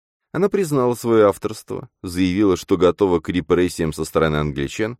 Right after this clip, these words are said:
их не последовало, и пренебрежительно отозвалась о своих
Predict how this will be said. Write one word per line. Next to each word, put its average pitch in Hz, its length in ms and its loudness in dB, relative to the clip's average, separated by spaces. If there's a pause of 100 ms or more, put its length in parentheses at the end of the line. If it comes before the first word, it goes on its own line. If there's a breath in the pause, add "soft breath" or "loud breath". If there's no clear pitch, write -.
их 69 160 -8
не 73 80 -4
последовало, 57 640 -4 (300)
и 90 160 -2
пренебрежительно 80 800 -2
отозвалась 69 640 -2 (100)
о 90 80 -6
своих 85 480 -2